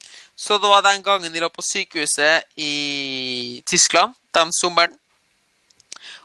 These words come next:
Og da var eneste personen jeg fortalte alt om onkelen min. Altså, det var jo et sammensurium av løgner og unnskyldninger for å kunne gå, komme gjennom med tvangstankene mine, og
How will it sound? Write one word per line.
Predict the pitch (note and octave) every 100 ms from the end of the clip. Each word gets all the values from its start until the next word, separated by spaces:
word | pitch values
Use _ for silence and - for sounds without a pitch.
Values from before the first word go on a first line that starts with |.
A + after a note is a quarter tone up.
| _
Og | F#3 F#3 F#3+
da | F#3+
var | F#3+ F3+
eneste | F#3+ -
personen | - F3 F3+ E3 D3+
jeg | D3+ D#3+
fortalte | - F#3 D#3 D3+
alt | D3+ D3 -
om | C3+ D#3 D#3
onkelen | D#3+ F3 - C3 B2
min. | D3 F#3+ - _ - _ _ _
Altså, | D#3 E3+ F3
det | F#3
var | F3+
jo | E3+ E3+ E3+ - _ -
et | F3 -
sammensurium | - F3 G3 G3 - - - A#3+ A3+ E3+ D3 D3+ D#3+
av | E3
løgner | F3 F#3 F3+ D#3 C#3 D#3 D#3+
og | E3 D#3 D3+ D3 - _ _ -
unnskyldninger | G#3 F#3+ - D#3 D3+ D#3+ E3
for | E3+
å | D#3+
kunne | E3 D#3+ D#3+ D#3+ D#3+ D#3+
gå, | E3+
komme | - F#3+ F3+
gjennom | D3+ B2+
med | D3 -
tvangstankene | F3+ E3+ - B2 A#2+ G#2
mine, | B2+ C#3 D3 D#3 D3+ A2
og | D#3 D3+